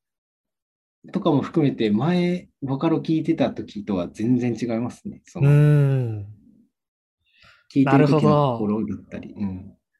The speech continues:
Speaker 2: しかも、なんだろう。
Speaker 1: はい。
Speaker 2: これ僕結構いろんなことで思うんですけど、
Speaker 1: はい。
Speaker 2: その、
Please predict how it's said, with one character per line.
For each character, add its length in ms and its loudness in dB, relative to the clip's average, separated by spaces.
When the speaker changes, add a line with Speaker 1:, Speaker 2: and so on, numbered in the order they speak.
Speaker 2:
し 140 -20
か 160 4
も、 480 2
な 160 -4
ん 60 -4
だ 80 -2
ろ 100 -4
う。 40 -8
Speaker 1:
は 100 -10
い。 80 -10
Speaker 2:
こ 100 -2
れ 60 0
僕 480 0
結 220 -8
構 340 -6
い 80 -2
ろ 180 0
ん 140 -6
な 300 -4
こ 120 -2
と 80 2
で 80 0
思 260 -4
う 40 -6
ん 60 -10
で 60 -12
す 100 -18
け 100 -10
ど、 360 -4
Speaker 1:
は 100 -2
い。 20 2
Speaker 2:
そ 60 0
の、 380 -6